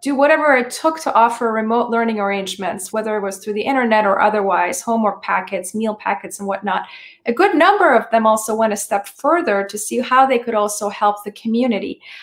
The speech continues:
Uh, and as you well know, a lot of these networks have now also put all of their course content online, uh, for any school to be able to tap into. Uh, so again, I'm extremely proud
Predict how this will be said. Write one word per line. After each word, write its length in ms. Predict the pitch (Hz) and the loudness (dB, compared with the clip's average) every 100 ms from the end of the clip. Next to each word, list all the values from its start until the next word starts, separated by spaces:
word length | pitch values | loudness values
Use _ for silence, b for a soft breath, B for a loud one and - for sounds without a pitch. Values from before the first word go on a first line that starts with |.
| B - | B -2
Uh, 320 | 214 208 208 - | 4 6 6 4
and 240 | 226 220 208 | 4 4 4
as 200 | 208 208 | 0 -2
you 120 | 214 | 2
well 240 | 233 220 | 4 4
know, 200 | 240 269 | 4 4
a 20 | 214 | 4
lot 180 | 208 214 | 2 0
of 80 | |
these 300 | 208 196 202 | -2 -6 -6
networks 440 | 220 254 208 196 - | -4 -2 -2 -4 -6
have 160 | 196 | -6
now 140 | 202 208 | -2 0
also 300 | 220 226 - | 0 -2 -10
put 260 | - 226 - | -8 -6 0
all 160 | 240 262 | 0 0
of 100 | 254 | -4
their 100 | 214 | -6
course 380 | - 262 269 | -2 -2 -2
content 560 | - 240 220 208 208 196 - | -4 -2 -2 0 -6 -6 -2
online, 760 | 226 240 226 226 240 190 196 B B B - | 0 2 2 2 4 2 -4 B B B -2
uh, 300 | 202 196 185 | 0 2 0
for 440 | - 247 226 208 302 | -2 4 4 4 2
any 180 | 392 240 | 2 0
school 300 | - 202 180 | -2 -4 -4
to 100 | 214 | -6
be 120 | 190 | -2
able 260 | 175 185 190 | -2 -2 -6
to 140 | 208 | -6
tap 360 | - 208 185 208 | -4 -2 -2 -4
into. 580 | 196 190 202 185 233 B B B - | -6 -6 -8 -6 -6 B B B 0
Uh, 240 | 226 214 | 4 4
so 400 | - - 277 262 B B B | 2 4 6 4 B B B
again, 260 | 247 262 247 | 0 2 4
I'm 220 | 285 339 330 | 2 2 0
extremely 500 | - - 277 254 240 | -6 -6 -2 0 -2
proud 440 | - 208 196 | 0 2 2